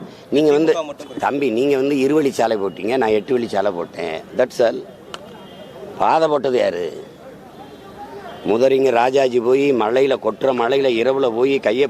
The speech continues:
Speaker 1: பிடிச்சு அழுது, "கருணாநிதி அந்த தவறை செஞ்சிடாதேன்னு" சொன்ன பிறகும், "நான் அப்படி செய்வேனா ஐயா, நீங்க போங்கன்னு" சொல்லிட்டு திறந்து விட்ட பெருந்தகை யாரு? நாசமா போச்சே, நாடு நாசமா போச்சே, இதுக்காகவா நம்மள பாடுபட்டோம்னு கலங்கி அழுத தலைவன் தான் இங்க இருக்கிறான்.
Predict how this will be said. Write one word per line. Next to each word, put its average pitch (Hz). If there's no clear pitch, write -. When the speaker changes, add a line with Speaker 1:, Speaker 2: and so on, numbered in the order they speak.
Speaker 1:
பிடிச்சு 120
அழுது, 123
"கருணாநிதி 127
அந்த 135
தவறை 113
செஞ்சிடாதேன்னு" 131
சொன்ன 120
பிறகும், 117
"நான் 113
அப்படி 107
செய்வேனா 139
ஐயா, 139
நீங்க 117
போங்கன்னு" 147
சொல்லிட்டு 131
திறந்து 120
விட்ட 110
பெருந்தகை 101
யாரு? 73
நாசமா 127
போச்சே, 139
நாடு 123
நாசமா 123
போச்சே, 120
இதுக்காகவா 139
நம்மள 139
பாடுபட்டோம்னு 127
கலங்கி 123
அழுத 117
தலைவன் 113
தான் 139
இங்க 113
இருக்கிறான். 90